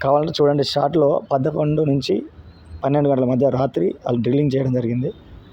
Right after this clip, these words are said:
ఆ నీళ్ళు బయటకు వస్తుంటే పొగలు పొగలుగా వస్తుంది చూడండి. అంటే దీనికి ఉదాహరణ భూమి లోపల దాగున్న నీరు వేడిని, వేడిని కలిగి ఉంటుందని చెప్పవచ్చు. అంతేకాదు మీరు బోర్లు వేసినప్పుడు, ఆ, మీ బావి దగ్గర బోర్ వేసి మోటార్ పెట్టినప్పుడు బోరు నీళ్ళు చాలా వేడిగా వస్తాయి,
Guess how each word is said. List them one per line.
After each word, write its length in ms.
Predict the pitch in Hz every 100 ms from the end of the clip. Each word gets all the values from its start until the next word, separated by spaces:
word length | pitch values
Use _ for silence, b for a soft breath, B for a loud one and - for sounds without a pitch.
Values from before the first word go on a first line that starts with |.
| -
ఆ 40 | -
నీళ్ళు 380 | 135 143 165 160
బయటకు 280 | 147 147 151
వస్తుంటే 260 | 156 139
పొగలు 360 | 143 139 143 143
పొగలుగా 640 | 143 139 147 156 151 131
వస్తుంది 320 | 123 - 123 -
చూడండి. 260 | 131 120 - - B B B -
అంటే 120 | 139
దీనికి 280 | 131 147 147
ఉదాహరణ 440 | 143 151 160 156 147
భూమి 240 | 143 156
లోపల 380 | 147 143 143 160 262 B B - 135
దాగున్న 300 | 139 143 139
నీరు 200 | 139 143
వేడిని, 460 | 135 143 151 156 139
వేడిని 300 | 151 160 143
కలిగి 220 | 143 139
ఉంటుందని 380 | 135 139 127 180 - B B B 139
చెప్పవచ్చు. 300 | 127 135 135
అంతేకాదు 280 | 123 147 147
మీరు 160 | 139
బోర్లు 300 | 131 139 147
వేసినప్పుడు, 520 | 139 147 135 143 139 139 - 139
ఆ, 60 | 131 123 120 123 123 - B B B -
మీ 60 | 135
బావి 260 | 123 143 147
దగ్గర 220 | 143 143
బోర్ 240 | 135 143
వేసి 160 | 135 - - - - 139
మోటార్ 260 | 147 156
పెట్టినప్పుడు 380 | 147 139 147 220 285 131
బోరు 220 | 143 139
నీళ్ళు 540 | 151 - 135 139 165 - -
చాలా 120 | 143
వేడిగా 320 | 131 143 143 131
వస్తాయి, 300 | - -